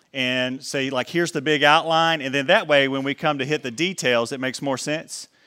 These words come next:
There's a little context. So that's what we're gonna be doing today, uh, in the book of Genesis. We're gonna be doing a flyover of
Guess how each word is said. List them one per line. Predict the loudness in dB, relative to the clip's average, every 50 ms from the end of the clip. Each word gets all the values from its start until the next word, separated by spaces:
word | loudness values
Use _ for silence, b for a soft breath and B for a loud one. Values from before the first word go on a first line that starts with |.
| b b
There's | b -6 -2
a | -2
little | 0 -2 -2
context. | -2 0 0 2 2 2 2 0 0 0 0 -6 -12 -12 -14 B B B B
So | 0 2
that's | 2 4
what | 4 4 2
we're | 2 2
gonna | 2 2 2
be | 2 2
doing | 2 2 0 0 -2
today, | -4 -2 2 4 6 8 8 6 6 2 0 -6 b b b b b
uh, | b 2 2 2 2
in | 0 0 0 0 0
the | -2 -2
book | 0 0 0 0
of | -2 -6
Genesis. | -2 -2 -2 0 -2 -2 -6 -10 -10 -8
We're | -6 -4
gonna | -4 -2 -2 -2
be | -2 -4 -2
doing | -2 -2 0 0 0 -2
a | -2
flyover | -4 -6 -4 0 4 6 6 6 6 6 4 2 2 0 -2 -2 -2 -4 -8 _ _ _ _ _ _ _ _ _ _ _ _ _ _ -4
of | 0 2 4 6 6 6 6 4 2 -2 -14 -20